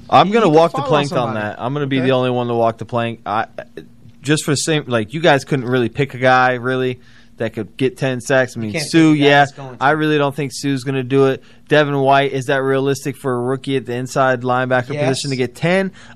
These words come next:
Speaker 1: I don't know about that. Typically, inside linebackers aren't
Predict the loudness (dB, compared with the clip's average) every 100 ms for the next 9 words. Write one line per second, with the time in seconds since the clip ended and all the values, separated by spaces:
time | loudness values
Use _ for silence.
0 | 0 4 4 4 2 4 2 2 0 0
1 | -4 -12 -20 -20 -20 -20 -20 -6 -4 -4
2 | -2 -2 -2 -6 -2 0 2 2 2 0
3 | -2 -10 -8 -2 -2